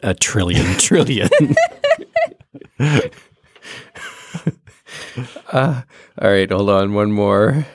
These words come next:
Um, correction, Boris Johnson's award-winning limerick about the Turkish president referred to Erdogan as a wanker who performed a sex act with a goat.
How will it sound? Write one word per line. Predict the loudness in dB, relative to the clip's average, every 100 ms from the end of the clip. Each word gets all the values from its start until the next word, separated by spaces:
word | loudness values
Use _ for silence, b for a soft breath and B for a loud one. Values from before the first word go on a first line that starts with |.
| B -2
Um, | 2 2 2 2 0 -2 -6 -8 -10 -14 B -16 -2
correction, | 2 2 2 0 2
Boris | 2 2 2 0
Johnson's | 2 2 2 0 -2 -4
award-winning | -2 0 -2 -2 -8 -8
limerick | -8 -8 -8 -10 -8
about | -6 -4 -6
the | -8
Turkish | -4 -4 -4 -4
president | -2 -2 -2 -4 -4
referred | -6 0 2 4 2
to | 0
Erdogan | 2 2 2 2 2 0
as | 2 2 2
a |
wanker | 2 0 0 -2 -6
who | -6
performed | -8 -8 -4 -2 -2 0
a |
sex | 0 0 0
act | -2 -4 -6
with | -8 -6
a |
goat. | -2 -2 -4